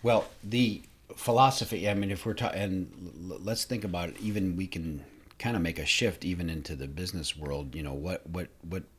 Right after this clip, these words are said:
what's the glue that holds an organization together?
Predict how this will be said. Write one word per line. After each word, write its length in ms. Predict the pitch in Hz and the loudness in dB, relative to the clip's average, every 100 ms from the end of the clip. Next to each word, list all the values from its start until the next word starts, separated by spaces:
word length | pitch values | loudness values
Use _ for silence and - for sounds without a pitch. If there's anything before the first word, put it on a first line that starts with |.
| 82 | -8
what's 220 | 98 104 | -4 -4
the 120 | - 76 | -4 -4
glue 460 | 80 80 92 101 | -4 -2 0 2
that 140 | 82 - | 0 -2
holds 320 | - 92 76 | -2 -2 0
an 100 | 76 | 2
organization 680 | 76 78 71 73 76 - 73 | 2 -2 -4 -4 -4 -4 -4
together? 440 | 65 69 76 85 | -4 -6 -6 -8